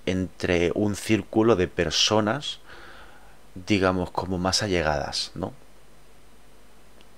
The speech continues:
Y que varía, o sea, que puede ser tanto hombre como mujer. O puede tocar que sea tu padre, como puede ser tu, que sea tu hermano, como que sea un amigo, o sea,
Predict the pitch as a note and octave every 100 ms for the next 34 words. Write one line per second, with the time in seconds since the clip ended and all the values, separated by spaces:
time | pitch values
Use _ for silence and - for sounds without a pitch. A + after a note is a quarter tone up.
0 | - G2 F#2+ F#2 F2 E2+ D#2+ D2 D2 D2+
1 | - - - - - - - - F2+ D2
2 | F2 E2+ E2+ E2 C#2+ C2+ D#2+ D#2 D2 D2+
3 | D#2 D#2 D#2 E2 E2 - D#2+ D2+ D2 E2
4 | F#2+ G2+ E2+ E2+ D2 D2 - C2+ - -
5 | - - - - - - - E2 - C#2+
6 | D2 D#2 E2 D#2 E2+ D#2 D2+ F#2 A2 B2
7 | D#2+ D2+ D#2 D#2 - - - D#2 D#2 D2
8 | D#2 E2 G#2+ B2 G2+ D#2 D2+ D2 D#2+ D#2
9 | D2+ D#2+ A2+ - B1+ -